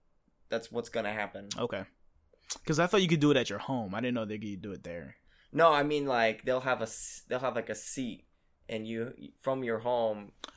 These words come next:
Speaker 1: you're
Speaker 2: Oh,
Speaker 1: watching
Speaker 2: okay.
Speaker 1: it in
Speaker 2: That,
Speaker 1: V R.
Speaker 2: okay, yeah, okay, yeah.
Speaker 1: Right.
Speaker 2: That's the, okay, I was confused. Yeah, that's what I meant,
Speaker 1: So
Speaker 2: yeah.
Speaker 1: it's like you reserve a virtual seat or
Speaker 2: Right.
Speaker 1: something, and then if you have the, the V R, you can watch the concert or be there.
Speaker 2: That's tight.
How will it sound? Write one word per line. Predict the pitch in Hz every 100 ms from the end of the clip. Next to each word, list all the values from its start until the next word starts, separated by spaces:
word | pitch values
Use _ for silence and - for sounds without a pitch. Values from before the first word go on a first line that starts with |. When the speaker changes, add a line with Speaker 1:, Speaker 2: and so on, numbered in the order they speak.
| -
Speaker 1:
you're | - 120
Speaker 2:
Oh, | 214
Speaker 1:
watching | - 160
Speaker 2:
okay. | 127 107
Speaker 1:
it | 104
in | 113
Speaker 2:
That, | 165 175
Speaker 1:
V | 196
R. | 196
Speaker 2:
okay, | 147 143
yeah, | 139 110
okay, | 151 117
yeah. | 98 85
Speaker 1:
Right. | 113
Speaker 2:
That's | 143 151 147
the, | 135 123
okay, | 113
I | 107
was | 117 -
confused. | 110 98 - 131
Yeah, | 131 104
that's | 127 139
what | 107
I |
meant, | 98 87
Speaker 1:
So | 113 113
Speaker 2:
yeah. |
Speaker 1:
it's | 110 107
like | 107 107 98 - -
you | 113 113
reserve | 110 104 113 113 113 - _ _ _ -
a | 104 104 - _ _
virtual | 113 113 117 107 101
seat | - 117 110 -
or |
Speaker 2:
Right. | 101
Speaker 1:
something, | 107 101 95 98 95
and | 95
then | 104 101 98 - _ _ _ _ _ _ _ _ -
if | - 113
you | 113
have | 110 104
the, | 101 92 -
the | 104 101
V | 95 107
R, | 107 110 98
you | 95 92
can | 98
watch | 92 92 95 - -
the | 98
concert | - 98 - 95 90
or |
be | 87 104 95
there. | 95 92 95
Speaker 2:
That's | 110 -
tight. | 123 104